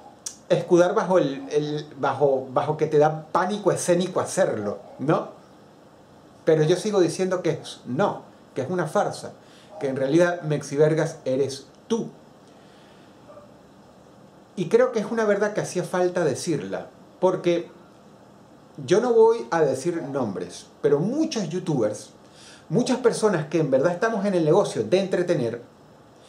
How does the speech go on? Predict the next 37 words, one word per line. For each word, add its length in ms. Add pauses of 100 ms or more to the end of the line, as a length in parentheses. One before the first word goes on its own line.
(380)
yo 160
estaba 400
en 80
eso, 400
es 80
decir, 320
ahorita 320
yo 160
entretengo, 580
pero 180
con 120
otro 180
tipo 240
de 80
videos, 520 (360)
pero 160
los 180
amigos 640 (380)
que 80
hacen 280
videos 320
como 200
los 140
que 160
yo 140
hacía 320
antes, 400
y 120
yo 140
también 240
hacía 180
videos 280
como 160
los 100
que 160
ellos 180
hacían 460